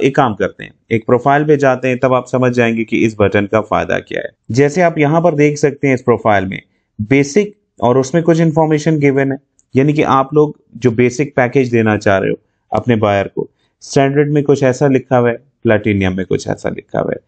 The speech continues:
ठीक है, क्लियर हो गया। अब मैं समझाता हूँ, टेंशन आप लोगों ने बिल्कुल नहीं लेनी। अब यहाँ पर आपने इस बटन को कर देना है on। ठीक है, पहले क्या था, सिर्फ बेसिक आ रहा था, अब इसको on करने के बाद साथ में स्टैंडर्ड और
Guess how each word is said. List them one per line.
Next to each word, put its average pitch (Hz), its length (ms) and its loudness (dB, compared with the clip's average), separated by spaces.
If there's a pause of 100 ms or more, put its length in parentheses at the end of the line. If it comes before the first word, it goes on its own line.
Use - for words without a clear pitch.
(180)
ठीक 175 200 0
है, 175 140 0
क्लियर 156 280 2
हो 156 100 2
गया। 151 220 0
अब 151 300 -2
मैं 175 160 2
समझाता 165 460 0
हूँ, 113 160 -4 (140)
टेंशन 123 280 0
आप 120 180 0
लोगों 123 160 2
ने 123 80 2
बिल्कुल 127 320 2
नहीं 147 120 4
लेनी। 135 300 2 (400)
अब 147 160 0
यहाँ 160 180 4
पर 160 140 0
आपने 151 260 0
इस 135 240 0
बटन 117 280 2
को 113 140 0
कर 101 200 0
देना 107 240 0
है 107 200 -2
on। 90 200 0 (100)
ठीक 160 200 -2
है, 226 100 2 (540)
पहले 160 420 0 (140)
क्या 156 180 2
था, 175 200 0 (160)
सिर्फ 135 300 0
बेसिक 143 360 0
आ 160 100 4
रहा 151 160 2
था, 147 280 0 (640)
अब 139 240 0
इसको 135 280 0 (120)
on 139 200 2
करने 127 240 2
के 123 100 2
बाद 117 220 2
साथ 110 280 0
में 131 80 0
स्टैंडर्ड 107 480 0
और 120 260 0